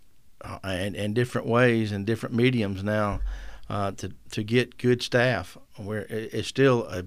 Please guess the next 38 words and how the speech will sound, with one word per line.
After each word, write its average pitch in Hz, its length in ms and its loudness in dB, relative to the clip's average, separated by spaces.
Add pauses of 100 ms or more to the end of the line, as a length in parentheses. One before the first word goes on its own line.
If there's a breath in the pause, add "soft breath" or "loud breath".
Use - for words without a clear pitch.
(160)
a 101 100 -8
very 110 460 0 (220)
big 117 200 0
struggle, 123 500 2 (160 loud breath)
and 107 140 -6
it's 95 140 -10
not 113 180 -4
just 107 180 -8
for 104 220 -4
us. 104 320 0
I 98 60 -10
mean, 104 160 -4
it's 101 80 -6
in 98 100 -6
public 95 300 -4
safety 101 340 -2
as, 92 100 -8 (360 soft breath)
as 101 100 -6
a 92 60 -6
whole. 110 400 2 (580 soft breath)
Um, 101 440 -2 (220)
but 101 260 -4
we, 117 340 0 (160)
we, 92 180 -12 (120)
we 107 200 -6
to, 95 180 -6
to 104 160 -8
get 120 300 2
good 127 260 4
people, 127 400 0
the, 107 140 -2
the 104 200 -8
ones 123 260 2
that 120 100 -2
we 107 100 -2
wanna 110 300 0
get, 117 400 -2 (640 soft breath)
uh, 92 280 -8